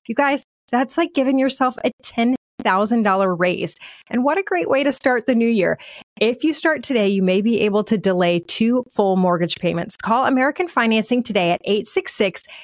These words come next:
eight nine zero, nine three thirteen. That's eight six six, eight nine zero, nine three thirteen. American Financing dot net. N M L S one eight two three three four. N M L S, consumer access dot org.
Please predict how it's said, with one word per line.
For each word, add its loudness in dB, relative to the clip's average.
eight -2
nine 0
zero, 2
nine 2
three 0
thirteen. 0
That's 0
eight 0
six -4
six, -2
eight -2
nine 2
zero, 2
nine 0
three 0
thirteen. 0
American 0
Financing 0
dot 0
net. 0
N 2
M 0
L 0
S 0
one 0
eight 0
two 0
three 0
three 0
four. 0
N 2
M 0
L 0
S, 0
consumer -2
access -2
dot 0
org. -2